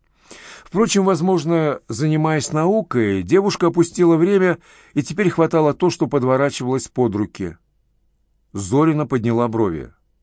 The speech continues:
При всем Василий мог быть просто порядочным, и она это ценила. «Должно быть», Федор Григорьевич сделал паузу. Костыря жил с матерью,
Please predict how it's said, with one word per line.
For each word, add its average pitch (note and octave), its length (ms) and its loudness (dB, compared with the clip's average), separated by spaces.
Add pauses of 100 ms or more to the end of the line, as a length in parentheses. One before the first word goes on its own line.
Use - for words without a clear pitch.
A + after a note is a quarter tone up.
(2000)
При A2+ 140 2
всем C3 320 0
Василий B2 480 0
мог A2+ 240 0
быть A2+ 240 0 (540)
просто A2+ 400 -2
порядочным, A#2 840 -4 (440)
и G#2+ 80 -2
она A2 280 0
это A2+ 180 -4
ценила. C3+ 580 -4 (1900)
«Должно D3+ 480 2
быть», B2+ 300 -4 (640)
Федор E3+ 340 4
Григорьевич C#3+ 560 4
сделал B2+ 400 2
паузу. F2 720 0 (960)
Костыря D3+ 840 4
жил C3 300 0
с - 100 -10
матерью, F#2+ 800 -4